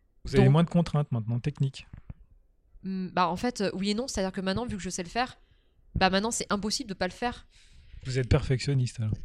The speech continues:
Speaker 2: Ouais, non, mais là, c'est maladif, en fait. C'est, c'est, c'est au-delà
Speaker 1: C'est le
Speaker 2: de, c'est
Speaker 1: stade,
Speaker 2: du
Speaker 1: c'est
Speaker 2: toc,
Speaker 1: le
Speaker 2: en
Speaker 1: stade
Speaker 2: fait.
Speaker 1: au-dessus.
Speaker 2: Ouais, c'est du toc. C'est, là, c'est, mais même moi, je le sais, et j'arrive pas à contrôler.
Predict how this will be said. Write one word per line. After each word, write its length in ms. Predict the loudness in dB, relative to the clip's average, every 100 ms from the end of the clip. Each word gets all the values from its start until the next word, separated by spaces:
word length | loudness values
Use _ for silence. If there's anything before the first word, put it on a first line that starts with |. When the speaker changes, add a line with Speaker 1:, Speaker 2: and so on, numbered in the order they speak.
| -10 -10 -6 -4 -2 -6 -8 -4
Speaker 2:
Ouais, 240 | 0 0
non, 100 | 0
mais 140 | -2 0
là, 100 | 0
c'est 140 | -2
maladif, 480 | -2 -2 -2 -8 -12
en 40 |
fait. 240 | -10 -12 -12
C'est, 500 | -6 -2 0 0 -2 -2
c'est, 160 | -4
c'est 200 | -2 -2 2
au-delà 300 | 2 6 6
Speaker 1:
C'est 40 |
le 20 |
Speaker 2:
de, 60 | 6
c'est 100 | 8
Speaker 1:
stade, 160 | 8
Speaker 2:
du 80 | 8
Speaker 1:
c'est 60 | 8
Speaker 2:
toc, 180 | 10 10
Speaker 1:
le 40 |
Speaker 2:
en 40 | 8
Speaker 1:
stade 220 | 8 8
Speaker 2:
fait. 80 | 8
Speaker 1:
au-dessus. 200 | 4 2
Speaker 2:
Ouais, 120 | 4
c'est 160 | 2
du 140 | 0 -2
toc. 300 | -2 -2 -6 -10
C'est, 260 | -6 -4
là, 160 | -2 -2
c'est, 300 | -2 -2 -4 -8 -16 -4
mais 200 | 2 4
même 200 | 6 4
moi, 160 | 6 6
je 140 | 6
le 100 | 2
sais, 280 | 2 2 0
et 40 |
j'arrive 300 | 0 0 0
pas 100 | 2
à 40 | 0
contrôler. 380 | 0 -2 -2